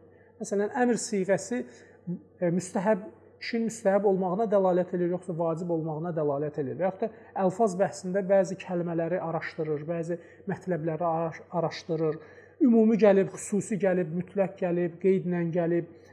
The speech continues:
Bütün bu mövzular hamısı yenə də nəyə yönəlir? Müqəddəs mətnlərdə olan ilahi kəlamın nəyə dəlalət elədiyini öyrənmək. Hətta dini e,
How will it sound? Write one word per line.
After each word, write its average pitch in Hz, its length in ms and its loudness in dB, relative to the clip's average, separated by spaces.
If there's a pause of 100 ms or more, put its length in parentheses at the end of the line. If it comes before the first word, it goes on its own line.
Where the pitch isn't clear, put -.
Bütün 311 300 2
bu 294 100 6
mövzular 247 500 2
hamısı 233 320 -4
yenə 233 220 0
də 190 80 -2
nəyə 202 320 2
yönəlir? 175 480 0
Müqəddəs 208 560 0
mətnlərdə 185 720 -2 (260)
olan 214 240 0
ilahi 202 320 0
kəlamın 190 540 -2 (100)
nəyə 196 320 0
dəlalət 180 480 -2
elədiyini 175 480 -4
öyrənmək. 147 380 -6 (240)
Hətta 254 400 2 (680)
dini 226 340 4 (680)
e, 196 80 4